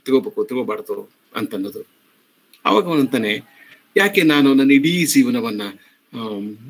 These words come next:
ಇದರಲ್ಲಿ, ಇದರಲ್ಲಿ ವ್ಯಯ ಮಾಡ್ಬೇಕು? ಆ, ಈ ಸೇಡು ತೀರಿಸ್ಕೊಳ್ಳೋದು ಅಂತಂದ್ರೆ, ಆ, ನಿಮ್ಗೆ ಬೇರೆ ಏನು ಕೆಲಸ ಮಾಡಕ್ಕಾಗೋದಿಲ್ಲ ಮತ್ತು ನಿಮ್ಮ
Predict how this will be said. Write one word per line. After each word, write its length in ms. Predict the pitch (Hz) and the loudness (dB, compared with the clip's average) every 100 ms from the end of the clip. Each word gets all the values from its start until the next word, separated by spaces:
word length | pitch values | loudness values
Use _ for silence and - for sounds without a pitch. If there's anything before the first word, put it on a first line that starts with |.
| 143 | -2
ಇದರಲ್ಲಿ, 380 | 135 131 117 117 | 2 2 0 -4
ಇದರಲ್ಲಿ 680 | 117 117 113 110 104 107 - | -4 -4 -2 -2 -4 -6 -8
ವ್ಯಯ 280 | 123 135 139 | 0 2 2
ಮಾಡ್ಬೇಕು? 600 | 113 107 107 - 104 101 - - _ _ | 0 -4 -8 -6 -8 -8 -16 -20 _ _
ಆ, 140 | - - | -20 -12
ಈ 160 | - | -6
ಸೇಡು 340 | 131 - 180 185 | 0 4 4 4
ತೀರಿಸ್ಕೊಳ್ಳೋದು 600 | 165 160 - 156 147 156 | 2 2 2 0 2 2
ಅಂತಂದ್ರೆ, 420 | 151 156 156 151 151 - - - 127 | 2 -2 0 -2 -2 -14 -20 -8 -2
ಆ, 160 | 131 | 2
ನಿಮ್ಗೆ 300 | 135 156 151 | 4 6 6
ಬೇರೆ 260 | 143 180 190 | 6 6 8
ಏನು 200 | 202 240 | 6 6
ಕೆಲಸ 220 | 226 202 | 4 4
ಮಾಡಕ್ಕಾಗೋದಿಲ್ಲ 680 | 151 135 127 113 117 110 117 | 2 0 -2 -6 -6 -6 -4
ಮತ್ತು 260 | 131 139 | -4 -2
ನಿಮ್ಮ 380 | 165 165 165 151 | -2 0 0 -2